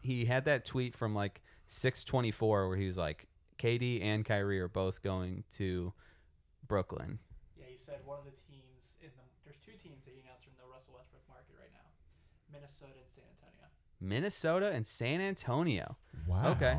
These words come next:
Speaker 1: so San Antonio has DeRozan that they could trade.
Speaker 3: Yeah.
Speaker 2: Mm-hmm.
Speaker 1: DeRozan has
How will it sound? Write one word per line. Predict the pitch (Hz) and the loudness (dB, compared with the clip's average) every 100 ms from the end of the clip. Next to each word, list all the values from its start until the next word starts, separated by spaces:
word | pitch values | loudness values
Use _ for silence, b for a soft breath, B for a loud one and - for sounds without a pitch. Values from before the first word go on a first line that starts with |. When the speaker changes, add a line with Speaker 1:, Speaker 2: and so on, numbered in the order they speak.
| 82 | 0
Speaker 1:
so | - 131 | -2 -4
San | - 160 | -2 0
Antonio | 175 156 147 143 135 | 0 0 0 2 0
has | 127 127 120 - - | 0 0 -2 -10 -6
DeRozan | 131 107 101 147 160 160 | -2 0 0 0 -4 -4
that | 127 | -2
they | 92 | -4
could | 90 95 | -2 -4
trade. | - 85 101 - - | -2 -2 -2 -4 -2
Speaker 3:
Yeah. | 90 90 104 - - | 2 2 0 -8 -4
Speaker 2:
Mm-hmm. | 113 | 2
Speaker 1:
DeRozan | 110 110 107 117 113 | 4 4 2 -2 -2
has | 110 101 98 95 - - | 0 0 0 -4 -8 -12